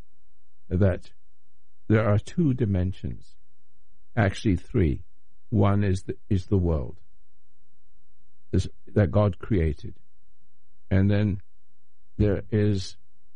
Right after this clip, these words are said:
something be-, beyond the void that, that, um, caused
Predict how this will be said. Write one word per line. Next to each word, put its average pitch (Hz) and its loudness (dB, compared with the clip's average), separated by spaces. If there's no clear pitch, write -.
something 143 4
be-, 117 2
beyond 110 4
the 104 2
void 98 2
that, - 2
that, 90 2
um, 82 4
caused 98 4